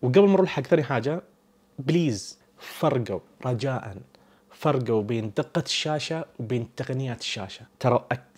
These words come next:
أشخاص كثار إلى الآن يسألوني، وأشخاص كثار أنا عارف أصلًا إن ما يحبون ال إل سي دي لأن يحسبون إن الأولد أوضح والريزولوشن أعلى. لا، ما له شغل الريزولوشن في تقنية الشاشة.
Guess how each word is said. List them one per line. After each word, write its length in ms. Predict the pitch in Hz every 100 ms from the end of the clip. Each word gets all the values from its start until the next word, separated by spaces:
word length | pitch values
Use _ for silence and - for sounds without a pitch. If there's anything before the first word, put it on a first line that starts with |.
| -
أشخاص 500 | 127 - 151 143 - -
كثار 560 | - - 151 147 131
إلى 240 | - 127 117
الآن 460 | 107 120 139 175 - -
يسألوني، 460 | 127 - 143 165
وأشخاص 320 | 156 135 160 131
كثار 180 | 175
أنا 140 | 156 135
عارف 260 | 147 151
أصلًا 220 | 127 - 135
إن 340 | 127 120 110 -
ما 140 | 160 170
يحبون 480 | - 156 151 160
ال 360 | 151 135 117 113 - _
إل 120 | 156
سي 160 | 165 170
دي 300 | 135 143 185 -
لأن 80 | 131
يحسبون 400 | 135 135 135 151
إن 120 | 139
الأولد 540 | 131 - 147 156 131 - -
أوضح 460 | 131 110 101 - - _ _ _ _ _
والريزولوشن 720 | 113 120 123 139 131 135 113 - _ -
أعلى. 320 | 113 104 95 - _ _ _ _
لا، 220 | 110 113 - _ _
ما 120 | 123
له 80 | 131
شغل 320 | 127 135 120
الريزولوشن 580 | 110 107 110 131 - 170 - - - - _ -
في 100 | -
تقنية 360 | 127 123 131
الشاشة. 480 | - - 110 98 123